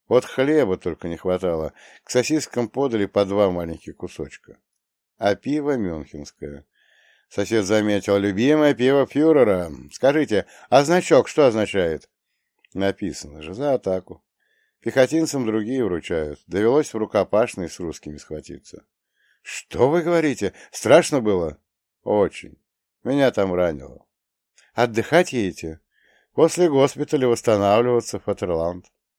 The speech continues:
«Я верю, что такие солдаты, как вы, скоро войдут в Москву». «О, вы не представляете русские просторы и бездорожья».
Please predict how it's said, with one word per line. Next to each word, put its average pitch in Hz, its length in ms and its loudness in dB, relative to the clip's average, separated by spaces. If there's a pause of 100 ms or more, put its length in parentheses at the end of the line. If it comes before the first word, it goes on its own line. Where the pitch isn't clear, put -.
(600)
«Я 110 240 4
верю, 113 300 2
что - 140 -10
такие 117 260 -2
солдаты, 123 480 2
как 120 220 2
вы, 135 160 -2
скоро 151 440 6
войдут 131 380 4
в 110 40 -8
Москву». 87 580 -4 (540)
«О, 92 440 0 (720)
вы 139 180 6
не 170 100 6
представляете 143 800 4
русские 123 400 -2
просторы 117 680 2
и - 20 0
бездорожья». 98 880 0